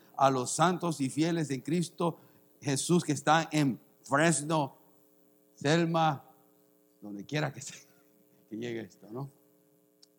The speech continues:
Gloria a Dios. Padre, gracias. Gracias por este, ah, la oportunidad de escuchar a Eric. Bendícelo, fortalécelo, Señor, sé con él,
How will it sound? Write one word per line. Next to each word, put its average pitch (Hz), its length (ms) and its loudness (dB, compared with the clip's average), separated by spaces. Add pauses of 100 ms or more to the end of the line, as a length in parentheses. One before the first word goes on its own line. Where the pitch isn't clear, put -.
Gloria 127 300 -4
a 120 40 -4
Dios. 107 300 -8
Padre, 160 420 0
gracias. 123 720 -6 (420)
Gracias 139 400 -4
por 123 220 -12
este, 123 260 -8 (500)
ah, 104 300 -6
la 120 80 0
oportunidad 123 840 -2
de 117 80 -8
escuchar 117 420 -6
a 110 240 -4
Eric. 120 240 -8
Bendícelo, 110 680 -6
fortalécelo, 107 920 -10
Señor, 104 400 -12
sé 113 160 -10
con 104 180 -10
él, 123 240 -8